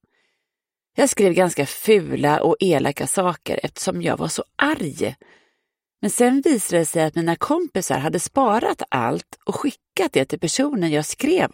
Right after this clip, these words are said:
om. Nu är det kaos och alla föräldrar är inblandade och det känns som att jag inte har några vänner kvar. Vad ska jag göra?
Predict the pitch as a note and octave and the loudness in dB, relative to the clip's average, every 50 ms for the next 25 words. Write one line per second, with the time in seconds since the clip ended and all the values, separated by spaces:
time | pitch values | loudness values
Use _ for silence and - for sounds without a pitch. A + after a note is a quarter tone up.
0 | - - - A2+ A2+ G#2+ A#2+ B2 D3 - - - _ _ _ _ _ _ _ _ | -6 -6 -6 -6 -4 -4 -6 -10 -10 -12 -18 -20 _ _ _ _ _ _ _ _
1 | _ _ _ _ _ _ B3 C4 B3+ B3+ B3+ C4+ - - - B3 B3 A#3 G#3+ G#3+ | _ _ _ _ _ _ 0 2 2 4 2 0 0 0 -2 0 0 2 0 0
2 | A3+ A3+ - - - - - - _ - D4 C4+ B3 B3 A#3+ A#3+ A3+ - - G3+ | -2 -2 -6 -2 2 2 2 4 _ 4 4 4 4 4 2 2 0 0 0 2
3 | F3+ E3 E3 D#3+ D#3 D#3+ D#3+ D#3+ - D#3 E3 - - E3+ D#3 D3 C#3 C3+ C3+ C3 | 2 2 2 2 2 2 2 2 2 0 0 0 0 -2 -2 -2 -2 -2 -2 -2
4 | C3 C3+ C3 B2+ B2+ B2+ B2+ C#3+ D#3+ - - - - F#3+ G#3 F#3 - - G3 F3+ | -2 -2 -2 0 0 2 2 2 0 -2 -2 -4 -2 0 0 0 0 0 0 0
5 | E3+ E3+ - E3+ - - E3+ D#3+ - D3 D3+ E3 E3 E3+ F#3 G#3+ G#3+ E3+ C3+ C#3 | 0 -2 -4 -6 -4 -4 -4 -4 -4 -2 -2 -2 -2 0 0 0 0 0 0 0
6 | C#3+ C#3 C#3 D3 F3 E3 D3 C#3 B2+ A#2 - - - - G3+ F#3 - - - - | 0 0 0 0 0 0 0 -2 -4 -4 -6 -6 -4 -2 -2 0 0 0 -2 -4
7 | - - - _ _ _ _ _ _ _ _ _ _ _ _ _ - A#3 - - | -6 -10 -12 _ _ _ _ _ _ _ _ _ _ _ _ _ -8 -8 -4 -2
8 | B3+ A#3+ B3 B3 A3 C#4 C4+ B3+ A#3 A3+ A3 A#3 B3+ G#3+ - E3+ | 0 0 0 2 2 2 2 4 2 2 0 0 0 -2 -2 -6